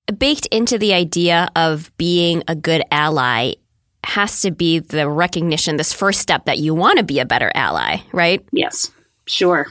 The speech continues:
Speaker 1: So it's kind of about building awareness from almost like first principles, I guess you could call it.
Speaker 2: And there's so many people that I interact with, so many people being so many men who say, you know,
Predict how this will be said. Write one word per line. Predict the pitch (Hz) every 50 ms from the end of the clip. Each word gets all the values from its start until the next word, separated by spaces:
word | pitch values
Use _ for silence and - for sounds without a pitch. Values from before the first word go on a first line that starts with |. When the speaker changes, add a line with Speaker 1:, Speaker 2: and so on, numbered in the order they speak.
| - - -
Speaker 1:
So | - 208
it's | 190 - -
kind | - 202 185
of | 165
about | 180 170 170 - - 170
building | - 196 185 175 185 170
awareness | 170 170 160 156 165 160 165 156 156 - -
from | - - 175 156 147 143 143 143 139 156 180 - -
almost | 160 160 160 156 -
like | 143 -
first | - - 160 151 - -
principles, | 185 170 175 - - 98 - -
I | 98
guess | - - - -
you | -
could | - - -
call | - - 69 60
it. | - - - _ _ -
Speaker 2:
And | - 285 285 269 - - -
there's | - 302 294 269 -
so | - - 302 285 285
many | 294 311 302 285
people | - - 262 247 - 247 233
that | 233 220 202 - -
I | 220 202 208 202 -
interact | 214 208 226 - - 220 190 175 175 185 185 - - -
with, | 233 214 208 214 208 - - _ _ _ _ _ _ _ _ _ -
so | - - 247
many | 233 233 -
people | - 247 - 208 180
being | 196 208 190 190 180 -
so | - 208
many | 202 190 180
men | 170 160 165 160 151 160 208 247
who | 240 - 220 208 208
say, | - - 202 190
you | 196 214
know, | 214 190 170 -